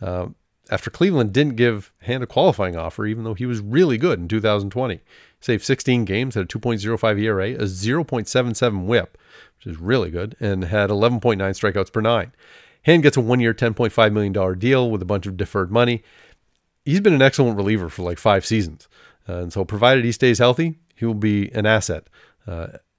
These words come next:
at the back end of the Nationals bullpen. Uh, finally, a farewell to Hank Aaron, the Atlanta Braves legend who died January twenty-second at the age of eighty-seven.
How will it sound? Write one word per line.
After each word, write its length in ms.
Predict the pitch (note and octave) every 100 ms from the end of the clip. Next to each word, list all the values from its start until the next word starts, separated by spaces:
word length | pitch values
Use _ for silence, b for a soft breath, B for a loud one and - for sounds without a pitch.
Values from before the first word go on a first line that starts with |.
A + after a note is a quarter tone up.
| _
at 140 | F#2+
the 40 | F#2+
back 300 | G#2 F#2+ G#2
end 140 | F2
of 40 | E2
the 60 |
Nationals 400 | E2+ D#2+ F2 E2+
bullpen. 440 | E2+ G2+ - E2+ - _ _ _ b b b b b b b
Uh, 200 | F#2+ F2+
finally, 520 | - F3 G#3 G#3 G3 - _ _ _ _ -
a 80 |
farewell 380 | - D#3 C#3+ A#2
to 80 | A2+
Hank 260 | G2+ F#2 -
Aaron, 380 | B2 A2 F2 - _ _ _
the 60 | G#2
Atlanta 240 | G2+ A#2
Braves 260 | A2+ A2+ G2+
legend 480 | A2 B2 G2 F#2 F2+
who 100 | G2
died 280 | F#2+ G2
January 340 | F#2+ F#2+ G2 G2
twenty-second 520 | - G#2+ - F#2 G2
at 60 | F#2+
the 140 | G2+
age 120 | F2
of 80 | F2+
eighty-seven. 640 | F2 E2+ - A#2+ G#2 D#2+